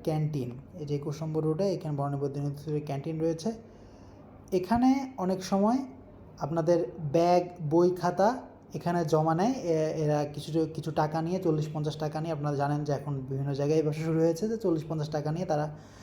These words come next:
আপনাদের বই খাতাগুলো জমা রাখবে। Then হচ্ছে আপনারা এখানে বই খাতাগুলো জমা রেখে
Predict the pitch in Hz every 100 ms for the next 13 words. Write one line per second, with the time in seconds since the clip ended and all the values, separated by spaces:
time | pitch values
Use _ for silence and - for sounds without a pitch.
0 | - - 147 156 147 151 160 156 156 156
1 | 147 147 151 160 175 240 - - - -
2 | - 156 156 175 - 175 160 202 226 165
3 | 165 165 147 156 165 165 165 165 165 170